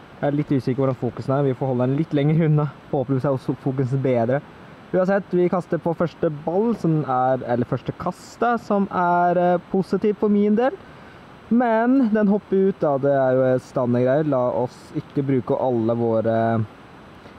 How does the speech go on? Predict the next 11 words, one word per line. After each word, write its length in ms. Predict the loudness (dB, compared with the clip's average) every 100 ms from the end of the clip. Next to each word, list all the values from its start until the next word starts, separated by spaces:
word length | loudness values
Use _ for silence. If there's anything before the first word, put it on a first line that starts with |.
| -20 -20 -8 -2
vanlige 680 | 0 2 2 2 2 0 -2 -4
pokeballer, 580 | -4 -4 -4 -2 0 0
for 120 | 0
jeg 80 | -2
har 180 | -2 -4
ikke 80 | -2
så 80 |
veldig 140 | 0 0
mange 240 | 0 2
igjen 320 | 2 2 2
da. 80 | 2